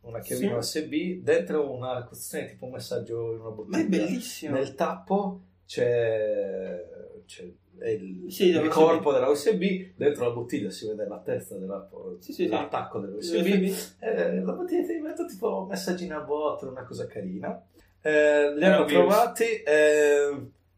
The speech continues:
Speaker 1: l'hanno messo nel computer e contiene una sola foto di un uomo con la maschera di, eh,
Speaker 2: Topolino, aspetta.
Speaker 1: no, ehm, eh, The Chainsaw Massacre,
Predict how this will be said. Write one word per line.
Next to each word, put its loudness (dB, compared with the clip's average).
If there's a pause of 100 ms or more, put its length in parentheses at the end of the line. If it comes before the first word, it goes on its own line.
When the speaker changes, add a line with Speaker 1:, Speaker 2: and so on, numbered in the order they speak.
Speaker 1:
l'hanno -2
messo -4
nel 0
computer -4
e 2
contiene 0
una -8
sola -2
foto -4
di -6
un -12
uomo -4 (220)
con -4
la -4
maschera -2
di, -12 (220)
eh, -10
Speaker 2:
Topolino, -8
aspetta. -14
Speaker 1:
no, 2
ehm, -6 (300)
eh, -2
The -6
Chainsaw -6
Massacre, -10